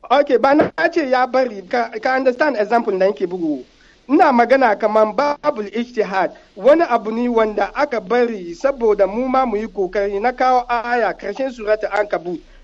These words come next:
Ban ce annabi sallallahu alaihi wasallam ya bar wani abu ba.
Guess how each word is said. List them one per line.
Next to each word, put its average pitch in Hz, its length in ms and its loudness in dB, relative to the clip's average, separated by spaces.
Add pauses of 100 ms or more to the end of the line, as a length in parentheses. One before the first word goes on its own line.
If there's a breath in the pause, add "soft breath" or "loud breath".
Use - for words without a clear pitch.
(120)
Ban 240 200 2
ce 339 140 0
annabi 247 320 2
sallallahu 233 260 0
alaihi 214 140 2
wasallam 196 260 -2
ya 226 140 4
bar 233 240 0
wani 233 280 2 (100)
abu 170 200 -8
ba. 180 280 2